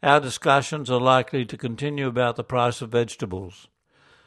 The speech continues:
Li Qiong is likely to continue serving tea and telling me to be careful as she pours it while instructing her daughter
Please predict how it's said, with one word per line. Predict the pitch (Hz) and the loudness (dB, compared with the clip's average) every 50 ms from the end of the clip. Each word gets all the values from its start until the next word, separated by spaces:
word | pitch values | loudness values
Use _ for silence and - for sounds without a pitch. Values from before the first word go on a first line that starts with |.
| _ _ _ _ - | _ _ _ _ -2
Li | 139 139 143 131 | 0 2 2 2
Qiong | - - 147 127 120 123 123 131 135 131 127 | 0 -2 -2 2 4 4 6 4 4 2 0
is | 127 110 101 | -4 -4 0
likely | 127 123 123 123 - - 139 117 | 2 2 2 2 0 -4 -6 -6
to | 104 | -6
continue | - - 131 120 107 - 151 139 131 127 123 120 107 | -6 -6 -6 -6 -6 -4 -6 -4 -4 -2 -4 -4 -4
serving | - - 147 131 127 113 113 123 120 110 | -2 0 0 0 0 -2 -4 -6 -8 -6
tea | - - 147 147 147 151 151 156 147 _ _ _ _ _ - | -2 2 2 2 4 2 0 -2 -4 _ _ _ _ _ -10
and | - 135 120 - | -8 -6 -6 -2
telling | - 143 135 123 123 120 117 | 0 2 2 2 2 0 -2
me | 117 120 123 120 | -2 0 0 -2
to | 110 120 | -2 -4
be | 110 113 117 117 | -2 -2 -2 -2
careful | 110 - - 156 139 131 127 - 147 139 143 151 156 - _ _ _ _ - | -4 -4 -2 0 0 0 -2 -2 -2 -2 -2 -4 -4 -8 _ _ _ _ -6
as | - 127 120 113 | -2 -2 -2 -2
she | - 131 117 | -2 -6 -6
pours | - - 147 147 139 143 139 117 101 117 | -4 -2 0 2 2 2 2 0 -2 -4
it | 123 123 - | -4 -4 -6
while | 110 117 123 120 120 120 120 | -4 0 2 4 4 4 2
instructing | 120 113 107 - - 156 139 139 - - 147 127 117 | 0 -2 -6 -6 0 2 2 2 0 -2 -8 -8 -6
her | 113 120 117 | -4 -4 -4
daughter | 113 107 135 131 131 131 117 117 117 117 117 | -2 -2 0 2 2 2 2 2 2 0 0